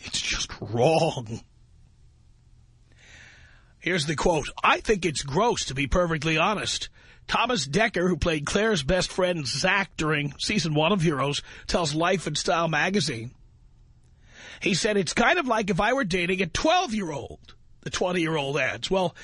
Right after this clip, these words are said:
that's not exactly true. It's like you were dating an eight-year-old if you're twenty years old. That,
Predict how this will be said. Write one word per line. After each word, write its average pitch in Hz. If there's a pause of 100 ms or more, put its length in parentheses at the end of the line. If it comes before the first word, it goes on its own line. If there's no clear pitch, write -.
(280)
that's 233
not 294
exactly 180
true. 143 (1000)
It's 160
like 185
you 190
were 170
dating 175
an 156
eight-year-old 165
if 135
you're 131
twenty 156
years 120
old. -
That, 143